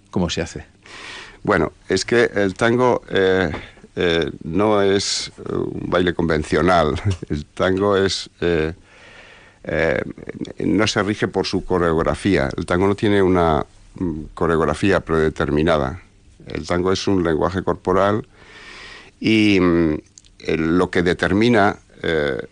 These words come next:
Speaker 2: el que estamos bailando tango, al revés que, que, que otros ritmos, otras danzas, eh, el tango es un baile popular, sí, pero el t-, el tango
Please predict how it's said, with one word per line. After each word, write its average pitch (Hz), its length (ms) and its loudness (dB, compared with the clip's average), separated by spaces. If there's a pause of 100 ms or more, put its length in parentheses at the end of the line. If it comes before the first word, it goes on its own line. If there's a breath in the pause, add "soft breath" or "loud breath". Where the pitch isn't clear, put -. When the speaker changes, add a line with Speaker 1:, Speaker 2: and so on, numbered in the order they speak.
(360)
Speaker 2:
el 80 320 -4
que - 120 -10
estamos 101 280 -2
bailando 98 400 2
tango, 98 440 0 (120)
al 78 200 0
revés 82 440 0
que, 76 380 0
que, 76 380 -4 (100)
que 69 220 -6
otros 78 400 -4
ritmos, 87 460 2
otras 67 600 -4
danzas, 87 540 0 (720 loud breath)
eh, 82 460 0
el 82 120 -4
tango 90 200 2
es 87 80 -2
un 101 80 2
baile 95 160 2
popular, 98 500 0 (160)
sí, 90 440 0 (240)
pero 92 380 2 (100)
el 82 120 -8
t-, - 180 -8
el 87 160 -2
tango 98 300 0